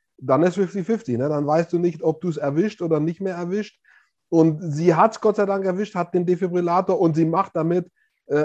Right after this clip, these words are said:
auf Weltklasse-Niveau Leistungssport. Also grundsätzlich kann man sehen, es geht danach weiter.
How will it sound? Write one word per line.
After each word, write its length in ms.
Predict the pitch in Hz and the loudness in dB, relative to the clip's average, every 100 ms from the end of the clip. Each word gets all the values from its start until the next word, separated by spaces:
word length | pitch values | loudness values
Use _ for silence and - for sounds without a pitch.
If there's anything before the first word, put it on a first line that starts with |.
| - | 2
auf 220 | 151 139 | 2 6
Weltklasse-Niveau 720 | 165 196 185 165 165 156 160 | 4 4 -2 0 0 2 2
Leistungssport. 640 | 160 190 202 156 - 135 135 | 2 2 0 -6 -6 -6 0
Also 220 | 143 151 | 0 0
grundsätzlich 720 | 151 135 180 220 214 214 202 | -4 2 4 4 2 0 -6
kann 160 | - 185 | -2 -2
man 180 | 180 156 | -2 -2
sehen, 340 | 165 196 226 _ _ _ | 0 -2 -4 _ _ _
es 200 | 151 151 | -2 2
geht 180 | 165 180 | 4 4
danach 400 | 190 180 165 131 | 4 0 -2 -2
weiter. 540 | 123 131 151 226 294 | 2 2 4 2 0